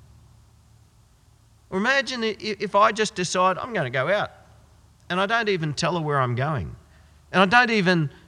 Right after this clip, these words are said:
tell her that I am going. I just disappear.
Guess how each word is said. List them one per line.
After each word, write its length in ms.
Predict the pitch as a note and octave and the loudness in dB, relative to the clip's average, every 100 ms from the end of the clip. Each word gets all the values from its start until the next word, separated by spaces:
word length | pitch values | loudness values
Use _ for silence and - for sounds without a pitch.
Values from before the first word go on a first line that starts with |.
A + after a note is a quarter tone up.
| - - | -20 0
tell 220 | G3 F#3 | 2 2
her 80 | E3 | 4
that 160 | E3 | 4
I 120 | D3+ D3+ | 4 4
am 300 | F3 B3+ A3 | 2 0 -2
going. 400 | D#3+ F2+ A#1+ G#2+ | -2 -2 -6 -4
I 80 | |
just 300 | B2 C3+ - | -2 -4 -6
disappear. 680 | B2+ B2+ A2+ - F#3 E3 - | -6 -6 -6 -8 -6 -6 -8